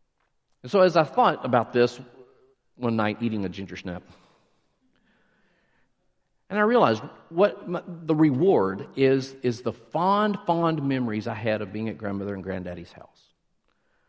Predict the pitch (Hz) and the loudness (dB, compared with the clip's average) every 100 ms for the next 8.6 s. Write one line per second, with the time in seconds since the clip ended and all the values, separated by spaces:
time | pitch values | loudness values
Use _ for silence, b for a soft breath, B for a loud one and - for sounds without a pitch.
0 | _ - 139 131 120 127 - 135 110 95 | _ -2 0 2 4 4 4 4 4 0
1 | - 139 147 - 135 131 117 113 98 92 | -2 0 0 -2 -2 -2 -4 -6 -4 -4
2 | 98 95 104 - 131 82 90 _ _ _ | -6 -8 -10 -12 -10 -10 -14 _ _ _
3 | _ _ _ _ _ _ 98 107 117 110 | _ _ _ _ _ _ -6 -4 0 0
4 | 117 143 117 92 117 147 151 143 139 131 | 2 0 0 -2 2 2 2 0 0 0
5 | 135 156 - 104 95 113 170 123 90 - | 0 -2 -4 -4 -2 0 2 0 -2 -4
6 | 143 165 175 185 - - _ - 110 92 | 0 4 4 2 -2 -18 _ -8 -6 -6
7 | - 160 160 151 170 165 113 95 127 156 | -4 -4 -2 -2 -4 -6 -6 -2 -2 -2
8 | 135 127 117 80 - - | -4 -6 -6 -6 -8 -14